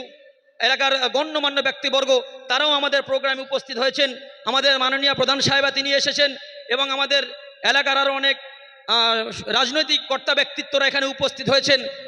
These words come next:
আমরা মাদ্রাসা কর্তৃপক্ষের পক্ষ থেকে এই বৃষ্টিতে ভিজে আপনাদের এখানে উপস্থিত হওয়াকে আমি আন্তরিক এবং আন্তরিকভাবে আপনাদের কৃতজ্ঞতা, কৃতজ্ঞতা জ্ঞাপন করছি।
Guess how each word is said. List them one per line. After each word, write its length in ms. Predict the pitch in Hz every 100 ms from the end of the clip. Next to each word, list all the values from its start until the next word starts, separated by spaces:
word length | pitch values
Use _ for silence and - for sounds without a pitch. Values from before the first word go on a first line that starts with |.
| -
আমরা 240 | 277 277 262 233 - - - -
মাদ্রাসা 360 | 262 262 269
কর্তৃপক্ষের 600 | 285 277 277 - 269 277
পক্ষ 200 | - 262 285
থেকে 240 | 285 277 254 - - -
এই 180 | - 277 262
বৃষ্টিতে 420 | 269 277 277 285
ভিজে 280 | 220 277 294 240 - -
আপনাদের 360 | 240 262 302 285
এখানে 160 | 277 269
উপস্থিত 420 | 285 285 - 269
হওয়াকে 360 | 262 262 269 233 -
আমি 140 | - 262
আন্তরিক 460 | 262 302 294 285 285
এবং 220 | 262 269 262 - -
আন্তরিকভাবে 640 | - 294 294 311 277 262 277
আপনাদের 300 | 262 269 254
কৃতজ্ঞতা, 460 | 262 269 262 262 262 254 247 240
কৃতজ্ঞতা 400 | 285 285 262 262
জ্ঞাপন 240 | 254 247 254
করছি। 300 | 262 262